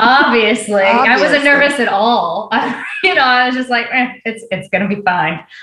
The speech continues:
Speaker 1: I'll end up there."
Speaker 2: So how did your training differ from trying to make twenty twelve to twenty sixteen? Obviously, you had the broken foot when you were at the tail end of the twenty twelve run, but how did your training and your approach to training change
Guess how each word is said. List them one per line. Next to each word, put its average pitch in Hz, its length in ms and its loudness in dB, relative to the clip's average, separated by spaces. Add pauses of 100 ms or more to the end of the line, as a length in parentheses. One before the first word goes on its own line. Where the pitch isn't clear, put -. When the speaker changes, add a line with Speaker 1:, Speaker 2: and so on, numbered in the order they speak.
(140)
Speaker 1:
I'll 208 180 4
end 202 180 2
up 175 200 -2
there." 160 360 -4 (460)
Speaker 2:
So 311 240 2
how 311 240 2
did 427 180 2
your 359 160 4
training 294 500 2
differ 254 340 2
from 220 340 0
trying 233 200 0
to 233 60 -2
make 226 140 -4
twenty 247 240 -2
twelve 220 360 0
to 233 100 -6
twenty 208 260 -2
sixteen? 190 640 -2 (100)
Obviously, 247 460 0
you 226 160 2
had 202 320 2 (380)
the 262 100 4
broken 233 380 2
foot 254 320 0
when 214 100 -4
you 208 80 -2
were 202 60 0
at 196 100 -2
the 208 80 -8
tail 202 300 0
end 226 160 0
of 208 80 -2
the 190 80 -4
twenty 196 260 -2
twelve 180 320 0
run, 165 240 0
but 180 240 -4 (180)
how 240 140 2
did 285 180 0
your 302 200 2
training 254 420 -2
and 214 100 -2
your 196 100 -2
approach 196 280 -6
to 196 100 -2
training 175 340 0
change 170 520 -2